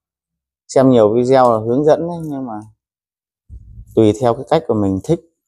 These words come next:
kiểu nào là mình làm, mình cắt. Còn không có mình cứ kéo nó ngang ra,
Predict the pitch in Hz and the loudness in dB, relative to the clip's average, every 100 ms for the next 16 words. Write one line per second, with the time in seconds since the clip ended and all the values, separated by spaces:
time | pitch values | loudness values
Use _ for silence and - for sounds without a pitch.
0 | _ - 92 98 92 95 90 90 95 85 | _ 0 2 2 0 -2 -4 -2 -2 -2
1 | 90 90 _ 135 _ _ _ _ _ _ | -6 -12 _ -6 _ _ _ _ _ _
2 | _ 98 95 120 117 113 127 110 - 127 | _ -6 0 0 2 0 0 -4 0 2
3 | 135 165 151 135 120 120 117 | 2 0 0 0 -2 -6 -10